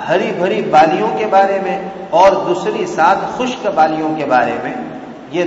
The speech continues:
دو منظر ہمارے بادشاہ نے خواب کے اندر دیکھے ہیں، آپ ہمیں اس کی تعبیر بتلائیے۔ لَعَلِّي أَرْجِعُ إِلَى النَّاسِ لَعَلَّهُمْ يَعْلَمُونَ،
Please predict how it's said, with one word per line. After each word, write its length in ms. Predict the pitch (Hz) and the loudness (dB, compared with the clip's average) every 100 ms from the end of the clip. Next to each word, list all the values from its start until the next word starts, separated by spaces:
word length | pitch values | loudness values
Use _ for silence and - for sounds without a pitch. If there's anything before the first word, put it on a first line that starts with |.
| 175 | -2
دو 140 | 185 185 | -2 0
منظر 340 | 170 156 165 | -2 -2 -2
ہمارے 320 | 139 151 156 151 | -2 0 0 2
بادشاہ 380 | 135 135 - 147 143 | 0 0 -2 -2 -4
نے 60 | 139 - | -8 -6
خواب 260 | 170 - - | -4 -4 -6
کے 80 | |
اندر 200 | 160 160 151 | -6 -4 -4
دیکھے 280 | 147 139 175 | -4 -4 -6
ہیں، 220 | 160 156 139 - - - | -8 -8 -10 -12 -14 -6
آپ 280 | 135 180 202 - - - 151 | 2 4 2 0 -8 -6 -4
ہمیں 160 | 190 | -2
اس 180 | 208 - | -2 -4
کی 100 | 185 185 | -6 -4
تعبیر 300 | 151 135 160 175 | -2 -2 -4 -6
بتلائیے۔ 640 | 131 127 127 143 156 135 - - - - - | -6 -2 0 0 -2 -4 -6 -8 -10 -12 -4
لَعَلِّي 680 | 131 139 190 - 170 160 139 | 0 0 0 -4 -4 -4 -2
أَرْجِعُ 540 | 175 175 175 160 151 156 | -2 -2 -4 -4 -4 -4
إِلَى 140 | 147 147 | -2 -2
النَّاسِ 640 | 139 127 170 190 - 165 - - - | -2 -4 -4 -4 -6 -6 -8 -10 -8
لَعَلَّهُمْ 680 | 135 139 165 156 147 143 135 | -2 -2 0 0 -2 -2 -6
يَعْلَمُونَ، 640 | 131 123 127 123 151 180 | -4 -2 -2 -4 -2 -2